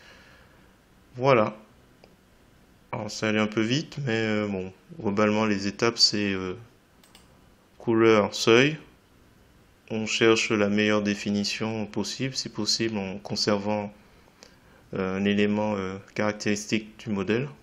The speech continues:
Donc moi, pour moi, c'était les yeux. Ensuite, on va dans filtre et on va dans artistique, peinture à l'huile, sachant qu'il y a peut-être d'autres possibilités.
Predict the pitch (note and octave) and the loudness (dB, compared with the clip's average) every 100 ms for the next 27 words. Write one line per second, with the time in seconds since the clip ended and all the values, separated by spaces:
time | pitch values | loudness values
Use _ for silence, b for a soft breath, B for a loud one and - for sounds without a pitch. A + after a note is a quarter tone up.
0 | _ _ _ - G2+ A2 G#2+ G#2+ - G#2+ | _ _ _ -16 -12 -8 -8 -8 -10 -2
1 | A2+ A2+ - G#2+ G2+ G2 G#2 C3 - B | 0 0 0 0 0 0 0 -2 -4 B
2 | B B B B - A2+ - A2+ A2+ A2 | B B B B -12 -8 -4 -2 2 4
3 | G#2 G#2 - B2 B2+ - - _ _ _ | 4 2 2 -2 -2 -4 -12 _ _ _
4 | - G2+ A2+ - - - - _ - G2+ | -4 0 0 -2 -12 -20 -20 _ -8 -2
5 | G#2 G2+ G2 - A2+ - G#2+ - A#2+ A#2+ | 0 0 -2 0 0 0 -6 -4 -4 -4
6 | - C3+ - _ _ _ _ _ _ _ | -4 -6 -6 _ _ _ _ _ _ _
7 | _ _ _ - A#2 A2 A#2+ G#2+ F#2+ G2+ | _ _ _ -6 -4 0 2 2 2 0
8 | B2 - - G#2 - A2 G#2+ G#2 - G#2+ | -2 -6 -8 -6 -4 -4 -4 -4 -4 -4
9 | G#2 G#2 - G2+ G2+ G2 G2+ - - | -2 -4 -4 -6 -6 -6 -8 -10 -14